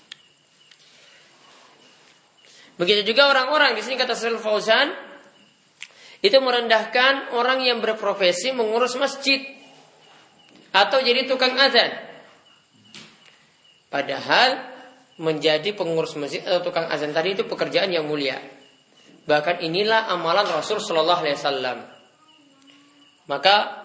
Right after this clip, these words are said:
pekerjaan muazin juga demikiannya pekerjaan yang mulia. Maka itu lebih mulia daripada pekerjaan yang lainnya sebenarnya. Bahkan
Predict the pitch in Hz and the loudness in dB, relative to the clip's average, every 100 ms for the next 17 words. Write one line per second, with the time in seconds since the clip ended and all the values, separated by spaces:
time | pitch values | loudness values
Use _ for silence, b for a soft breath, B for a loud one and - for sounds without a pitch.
0 | - 165 170 156 160 165 156 151 170 214 | -4 -2 -2 -2 -2 -2 -4 -4 -2 0
1 | 254 214 226 196 180 196 226 233 170 156 | -2 0 0 0 -2 -2 -2 -6 -4 0
2 | 202 185 165 156 135 - - - _ _ | 2 0 -2 -4 -6 -8 -14 -20 _ _
3 | _ _ _ _ _ _ _ _ _ _ | _ _ _ _ _ _ _ _ _ _
4 | - - _ _ _ _ _ _ _ _ | -20 -20 _ _ _ _ _ _ _ _
5 | _ _ 156 156 170 185 185 160 151 165 | _ _ -6 2 2 2 0 0 -4 -4
6 | 214 226 180 165 180 196 175 175 147 151 | 0 0 0 -2 0 0 -2 -4 -2 0
7 | 160 165 208 240 - 180 180 190 160 151 | 0 0 0 0 -4 -4 -2 0 -2 -4
8 | 147 - 233 | -6 0 4